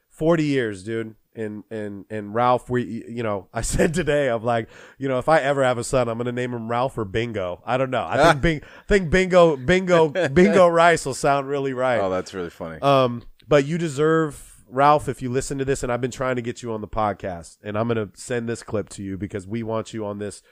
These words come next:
Speaker 1: show,
Speaker 2: What
Speaker 1: on
Speaker 2: up,
Speaker 1: this
Speaker 2: Ralph?
Speaker 1: broadcast. Um,
Speaker 2: Legend.
Speaker 1: he, a le-, R-, Ralph is a legend.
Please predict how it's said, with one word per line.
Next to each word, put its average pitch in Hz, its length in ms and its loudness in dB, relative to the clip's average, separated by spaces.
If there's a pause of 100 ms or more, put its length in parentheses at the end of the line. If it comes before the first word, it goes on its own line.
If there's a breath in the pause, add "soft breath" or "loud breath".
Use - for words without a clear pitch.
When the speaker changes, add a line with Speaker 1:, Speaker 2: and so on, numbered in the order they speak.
(100)
Speaker 1:
show, 123 460 2
Speaker 2:
What 127 100 -2
Speaker 1:
on 127 60 4
Speaker 2:
up, 110 80 -2
Speaker 1:
this 113 80 -2
Speaker 2:
Ralph? 98 200 2
Speaker 1:
broadcast. 113 640 0 (520 soft breath)
Um, 110 300 -2
Speaker 2:
Legend. 92 520 -4
Speaker 1:
he, 117 80 -10
a - 20 -2
le-, 135 200 -2
R-, 123 320 -10
Ralph 147 300 2
is 135 140 0
a 120 80 -2
legend. 95 520 -8